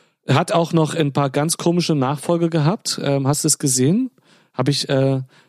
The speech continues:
nur auf I M D B entdeckt. Midnight Run, abgerechnet wird um Mitternacht. Alle drei sind vierundneunzig, äh, drei Nachfolger, alle vierundneunzig mit Christopher McDonald in der Rolle von Jack Walsh. Also schöne Billigabklatsche, also irgendwie so ein,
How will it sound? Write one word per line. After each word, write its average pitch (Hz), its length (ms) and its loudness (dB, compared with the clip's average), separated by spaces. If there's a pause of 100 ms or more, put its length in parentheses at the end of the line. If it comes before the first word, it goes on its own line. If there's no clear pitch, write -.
(200)
nur 151 180 4
auf 165 160 -4
I 151 40 0
M 151 140 2
D 143 120 -2
B 139 200 0
entdeckt. 156 580 0 (420)
Midnight 151 460 0
Run, 143 300 2
abgerechnet 139 760 -2
wird 139 180 0
um 135 100 2
Mitternacht. 151 800 -2 (120)
Alle 165 320 0
drei 160 480 0
sind 156 220 0
vierundneunzig, 156 680 0
äh, 139 100 -8
drei 185 240 -2
Nachfolger, 170 500 0
alle 170 160 0
vierundneunzig 165 680 0
mit 143 240 0 (340)
Christopher 185 480 0
McDonald 131 800 0 (260)
in 131 120 -2
der 127 80 2
Rolle 127 240 2
von 135 240 -2
Jack 131 280 -4
Walsh. 127 460 0 (300)
Also 123 340 0
schöne 151 400 0
Billigabklatsche, 131 960 -2
also 107 160 0
irgendwie 127 400 0
so 117 260 2
ein, 117 160 -2